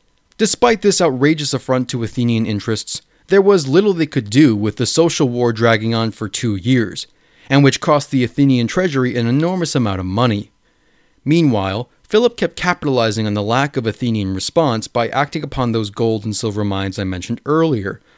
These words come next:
along with subduing further regions of Thessaly, though in his siege of Methone, he was struck in the right eye by a stray arrow and was nearly killed. Once he had finally taken the city, he was relatively magnanimous towards its defenders,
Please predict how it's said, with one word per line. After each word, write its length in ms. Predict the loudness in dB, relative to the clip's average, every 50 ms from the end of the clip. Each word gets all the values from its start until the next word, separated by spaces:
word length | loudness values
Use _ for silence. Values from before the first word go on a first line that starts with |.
| _ -2
along 320 | 0 4 4 6 6 6 4
with 100 | 2 0
subduing 480 | 0 -2 -2 0 0 2 2 2 0
further 360 | 0 0 2 2 2 2 0 0
regions 360 | 0 -2 -2 -2 -4 -4 -6
of 100 | -8 -4
Thessaly, 600 | -2 0 0 2 0 -2 -4 -4 -6 -8 -14 -16 _ _ _ _ _ _ _ _ _ _
though 180 | 4 6 6 6
in 100 | 6 4
his 160 | 2 2 0
siege 300 | 2 2 2 2 2 0
of 100 | -2 0
Methone, 580 | 0 0 0 0 0 -2 -2 0 -2 -2 -4 -6 _ _ _
he 140 | 0 2 2
was 140 | 2 2
struck 340 | 2 2 2 2 2 2 2
in 80 | 0 -2
the 80 | 0
right 280 | 0 0 0 0 0 0
eye 280 | -2 0 0 0 0 0
by 160 | -2 -2 -2
a 80 | -2
stray 300 | -4 -4 -4 -4 -2 -2
arrow 400 | 0 2 2 2 2 0 -2 -6 -10 _ _ -4
and 140 | 0 4 6
was 140 | 6 6 4
nearly 320 | 4 2 2 0 -2 -4
killed. 580 | -6 -8 -4 0 2 2 2 0 -2 -8 -14 -18 _ _ _ _ _ _ _ _ _ _ _ _ -6
Once 300 | -2 -2 -2 -2 -2 -2
he 80 | -2
had 120 | -4 -2 -2
finally 280 | -2 -2 -2 -2 -4
taken 320 | -4 -4 -4 -4 -2 -4 -4
the 60 | -4
city, 440 | -2 -2 0 0 2 2 2 0 0
he 220 | -2 -2 -2 -2 0
was 380 | 0 0 0 0 0 -2 -4
relatively 640 | -4 0 0 2 2 2 0 0 -2 -2 -2 -2 -2
magnanimous 720 | -2 -2 -4 -4 -6 -6 -6 -6 -6 -6 -6 -6 -6 -8
towards 260 | -8 -6 -6 -6 -6 -6
its 140 | -8 -12
defenders, 600 | -12 -10 -6 -4 -4 -2 -2 -2 -2 -4 -6 -8